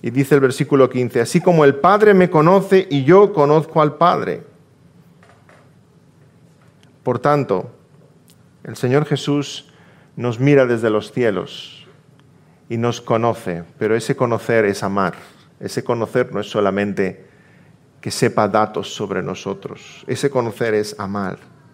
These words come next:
Y sabemos que a los que aman a Dios, todas las cosas ayudan a bien, dice Romanos ocho. Esto es, a los que conforme a su propósito son llamados,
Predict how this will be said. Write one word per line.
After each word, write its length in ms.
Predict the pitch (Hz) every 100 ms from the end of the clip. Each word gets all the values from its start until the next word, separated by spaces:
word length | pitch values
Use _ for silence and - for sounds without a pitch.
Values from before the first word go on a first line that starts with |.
| _ _ _ _ _ _ _
Y 40 | 117
sabemos 440 | 127 127 147 147
que 100 | -
a 40 | 120
los 160 | 117
que 160 | - 127
aman 240 | 170 175
a 80 | 156
Dios, 640 | 123 101 85 - - - _ _ _ _ _
todas 260 | 123 135 127
las 160 | 117
cosas 440 | - 120 120 120 113
ayudan 360 | 107 110 107
a 80 | 101
bien, 440 | 101 101 90 92 -
dice 180 | 101 110
Romanos 480 | 104 101 101 95 -
ocho. 280 | 92 - -
Esto 340 | 143 - 156
es, 200 | 131 - - -
a 80 | 123
los 160 | 135 139
que 100 | 135
conforme 480 | 135 131 143 143 135
a 40 |
su 200 | - 139
propósito 680 | 131 127 147 165 180 156 147
son 280 | - 135 131
llamados, 580 | 120 127 120 107 107